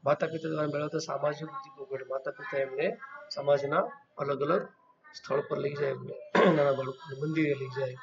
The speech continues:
સમાજની મીટિંગ હોય ત્યાં લઈ જાય, અ, હરવા ફરવા લઈ જાય, આ બધા સામાજિક ઉદ્દીપકો.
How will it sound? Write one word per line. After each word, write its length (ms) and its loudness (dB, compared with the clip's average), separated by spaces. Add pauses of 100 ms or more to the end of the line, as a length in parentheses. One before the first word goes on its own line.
(440)
સમાજની 420 2
મીટિંગ 340 -2
હોય 180 0
ત્યાં 180 4
લઈ 140 -2
જાય, 280 -10 (640)
અ, 100 -2 (440)
હરવા 200 2
ફરવા 240 2
લઈ 120 -2
જાય, 220 -4 (200)
આ 60 -6
બધા 200 0
સામાજિક 380 -6
ઉદ્દીપકો. 320 -16